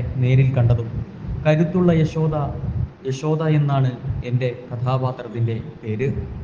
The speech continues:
ഇരുപത് വയസ്സുള്ള ഒരു പെൺകുട്ടിയുടെ അമ്മ കൂടിയാണ് യശോദ. തമിഴ്നാട്ടിലെ ഉൾഗ്രാമത്തിൽ ജീവിക്കുന്ന ഒരു സ്ത്രീയാണ് അവർ. ആ കഥാപാത്രത്തിൻ്റെ ശരീരഭാഷ എങ്ങനെയാകണമെന്ന് സംവിധായകന്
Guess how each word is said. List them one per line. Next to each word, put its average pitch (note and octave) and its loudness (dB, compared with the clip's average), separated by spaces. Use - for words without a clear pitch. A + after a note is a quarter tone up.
ഇരുപത് C3+ -2
വയസ്സുള്ള C3 2
ഒരു C3+ 0
പെൺകുട്ടിയുടെ C3 2
അമ്മ C3 0
കൂടിയാണ് A#2+ 2
യശോദ. A#2+ -6
തമിഴ്നാട്ടിലെ D#3+ 6
ഉൾഗ്രാമത്തിൽ D#3+ 2
ജീവിക്കുന്ന D3 0
ഒരു C#3 -6
സ്ത്രീയാണ് B2+ 0
അവർ. A#2 -4
ആ C3+ 0
കഥാപാത്രത്തിൻ്റെ C3 0
ശരീരഭാഷ C3+ -4
എങ്ങനെയാകണമെന്ന് B2 -2
സംവിധായകന് B2 0